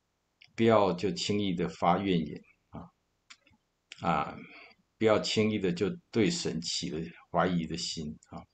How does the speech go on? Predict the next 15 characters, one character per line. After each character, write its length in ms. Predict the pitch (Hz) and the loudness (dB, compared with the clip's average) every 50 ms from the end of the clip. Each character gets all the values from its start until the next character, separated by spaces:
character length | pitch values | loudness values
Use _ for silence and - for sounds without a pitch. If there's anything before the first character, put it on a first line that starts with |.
| _ _ _ _ - - - - _ _ _ _ _ | _ _ _ _ -20 -20 -20 -20 _ _ _ _ _
要 140 | - 104 104 | -4 -2 -2
知 120 | - - 110 | 0 2 2
道 100 | 107 92 | 2 4
神 300 | - - - 90 85 87 | 2 0 0 0 -2 -2
是 140 | - - 90 | -2 -2 -2
信 300 | - - - 104 90 82 | -4 -2 0 0 -2 -2
实 200 | - - - - | -2 -6 -10 -14
的， 120 | _ - - | _ -20 -16
神 300 | - - - 92 92 90 | -12 -6 -4 -4 -4 -2
一 120 | - 101 | -4 -6
定 280 | 87 87 113 104 95 87 | -2 0 0 0 0 0
会 120 | 87 98 95 | -2 -4 -4
为 200 | 98 104 101 90 | -2 0 0 0
我 40 | 85 | 0
们 100 | 80 | -2